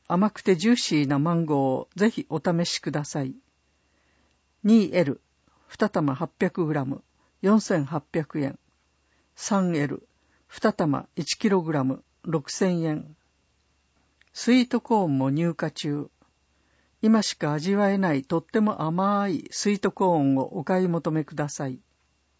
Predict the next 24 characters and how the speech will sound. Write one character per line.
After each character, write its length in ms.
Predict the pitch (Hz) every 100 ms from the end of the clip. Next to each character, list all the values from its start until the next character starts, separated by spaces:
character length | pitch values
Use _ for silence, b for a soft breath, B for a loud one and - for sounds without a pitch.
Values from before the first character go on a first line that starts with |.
| _ _ _ _ _ -
ク 100 | 214
ラ 80 | 226
ッ 20 |
シ 300 | - - 214
ー 40 |
の 100 | 156 143
マ 140 | 151
ル 100 | 143
シ 180 | - 120
ェ、 100 | -
営 160 | 190 202
業 240 | 185 185
時 160 | 160 160
間 260 | - 131 -
午 140 | 196
前 240 | 208 190 160
九 140 | 185
時 120 | 160
か 120 | - 139
ら 140 | 139
午 160 | 175 170
後 140 | 143
七 320 | - - 156
時。 220 | 127 113